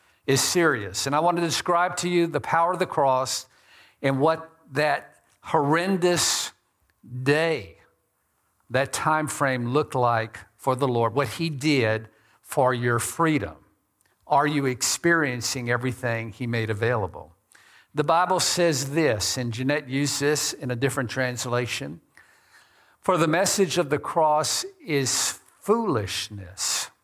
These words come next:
Foolishness to those who are perishing. You know, they just kinda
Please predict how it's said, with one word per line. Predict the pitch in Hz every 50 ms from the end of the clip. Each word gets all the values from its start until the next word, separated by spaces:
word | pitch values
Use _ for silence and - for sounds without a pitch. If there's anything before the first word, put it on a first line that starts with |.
| _ _ _ _ _ _ _ _ _ _ _ - - _
Foolishness | - - - 294 277 220 139 117 107 - - - 117 107 98 101 - -
to | - - 135
those | 117 127 127 127 127 131 139 131 - -
who | 139
are | 127 120
perishing. | 120 - - 120 104 104 101 - - - 117 107 104 101 101 - _ _ _ _ _ _ _ -
You | - 143
know, | 139
they | 127 139 135
just | 139 143 - -
kinda | 156 147 135 135 117 101